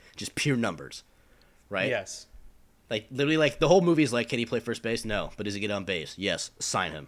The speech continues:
Speaker 1: We'll teach him how to play first base." He gets on base. He, he, he, ta-, he takes pitches, he walks, he gets hits. But we don't need a fir-, we don't need a f-, s-, we don't need him. He catches. We have a catcher. Make him play first base. We need a first baseman. I, we, they're like, "We can teach them how to play this position,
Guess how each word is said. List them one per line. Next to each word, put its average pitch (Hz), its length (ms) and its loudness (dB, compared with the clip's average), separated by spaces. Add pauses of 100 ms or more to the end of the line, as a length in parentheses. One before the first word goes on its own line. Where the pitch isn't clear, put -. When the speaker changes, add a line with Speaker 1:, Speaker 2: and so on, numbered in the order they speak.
Speaker 1:
We'll 92 80 -10
teach 113 180 -6
him 92 80 -8
how 92 60 -4
to 85 80 -6
play 87 160 -6
first 82 220 -10
base." 69 320 -16
He 101 80 -8
gets 117 180 -4
on 101 160 -4
base. - 340 -12
He, 98 140 -8
he, 107 240 -6
he, 107 140 -8
ta-, 135 180 -2
he 131 80 -2
takes 151 220 0
pitches, 135 300 -2
he 104 140 -6
walks, 107 360 -2
he 98 80 -10
gets 98 160 -6
hits. 107 300 -6 (400)
But 104 60 -6
we 113 80 -2
don't 113 120 -2
need 110 100 -4
a - 20 -8
fir-, 113 220 -8
we 113 100 -8
don't 113 160 -4
need 110 140 -6
a 98 60 -8
f-, - 220 -20 (100)
s-, - 220 -14
we 117 100 -6
don't 107 100 -4
need 107 160 -4
him. 82 100 -6
He 82 80 -10
catches. 82 340 -8
We 85 100 -6
have 92 100 -4
a - 40 -10
catcher. - 320 -8
Make 98 220 -4
him 98 80 -6
play 92 140 -6
first 90 240 -12
base. 73 280 -10
We 87 80 -10
need 85 60 -8
a 82 40 -10
first - 200 -12
baseman. - 320 -14 (220)
I, 208 180 -4
we, - 80 0
they're 104 120 -6
like, 127 240 -2 (100)
"We 139 100 -2
can 170 80 0
teach 196 220 -2
them 175 100 0
how 147 100 4
to 135 60 0
play 143 140 0
this 135 100 0
position, 107 480 -4